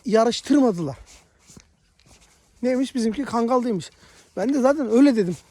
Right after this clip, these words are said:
"Eğer" dedim, "sizin bu kangal, bu sizin dediğiniz köpekler kangalsa" dedim, "bizimki kangal değil kardeşim." dedim.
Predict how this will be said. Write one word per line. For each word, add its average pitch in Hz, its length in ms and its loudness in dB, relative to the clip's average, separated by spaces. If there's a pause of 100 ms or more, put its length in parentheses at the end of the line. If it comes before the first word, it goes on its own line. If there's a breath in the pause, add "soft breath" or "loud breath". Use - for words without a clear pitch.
(200)
"Eğer" 233 240 2
dedim, 285 220 -2
"sizin 262 420 -2 (480 soft breath)
bu 202 200 -2
kangal, 254 520 0
bu 220 80 -12
sizin 262 260 -4
dediğiniz 277 360 -2
köpekler 240 460 -4 (160)
kangalsa" 254 560 -2
dedim, 262 180 -4
"bizimki 233 280 -6
kangal 247 320 -4
değil 262 120 -4
kardeşim." 208 460 -8
dedim. 143 160 -16